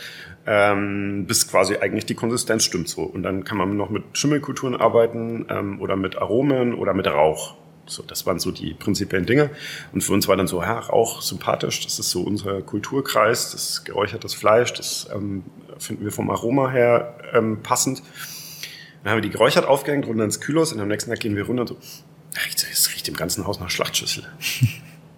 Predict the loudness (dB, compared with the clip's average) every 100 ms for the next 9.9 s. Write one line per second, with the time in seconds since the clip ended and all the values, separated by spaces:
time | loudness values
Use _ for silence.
0 | -20 -4 -2 4 4 4 2 4 4 4
1 | 2 4 4 0 -8 -20 -20 -20 -20 _
2 | _ -8 -4 -2 0 2 2 2 2 2
3 | 4 4 2 0 -2 -4 -8 -20 -20 -10
4 | 0 0 0 -4 4 4 6 2 0 -2
5 | 0 0 2 0 -2 -2 0 0 -2 -4
6 | -6 -4 -2 2 2 2 0 2 2 2
7 | 0 0 0 0 0 0 0 -2 0 0
8 | 2 4 4 0 -4 -4 -4 -2 0 0
9 | 0 0 -4 -4 -6 0 0 2 -2